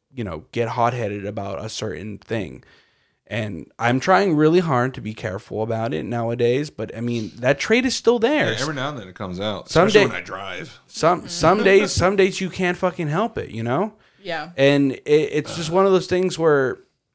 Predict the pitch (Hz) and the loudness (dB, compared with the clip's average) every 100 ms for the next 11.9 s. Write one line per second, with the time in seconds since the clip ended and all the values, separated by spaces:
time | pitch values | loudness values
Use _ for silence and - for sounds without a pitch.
0 | _ _ _ _ _ _ _ _ _ _ | _ _ _ _ _ _ _ _ _ _
1 | _ _ _ 135 123 175 135 156 185 180 | _ _ _ -8 -6 -6 0 4 4 2
2 | 165 131 131 139 135 123 _ _ _ _ | 0 -6 -6 -6 -8 -10 _ _ _ _
3 | _ 117 120 117 - - - - 113 110 | _ -2 0 -2 -8 -12 -14 -14 -10 -8
4 | 107 101 87 80 50 - 101 90 87 98 | -8 -8 -12 -14 -18 -16 -16 -16 -14 -12
5 | 80 76 71 - 78 - 80 78 71 - | -10 -10 -14 -16 -18 -18 -18 -18 -18 -16
6 | - - - _ _ _ _ _ _ _ | -16 -16 -20 _ _ _ _ _ _ _
7 | _ _ _ _ _ _ _ 113 - 107 | _ _ _ _ _ _ _ _ -20 -18
8 | 85 - 76 90 - _ _ _ _ _ | -16 -16 -16 -20 -20 _ _ _ _ _
9 | _ _ _ - 113 135 135 117 92 87 | _ _ _ -8 -8 -6 -6 -6 -8 -8
10 | 98 104 98 92 95 - _ - 87 87 | -8 -8 -10 -10 -12 -20 _ -20 -14 -10
11 | 87 - _ _ 87 82 85 82 87 | -10 -14 _ _ -14 -14 -14 -18 -20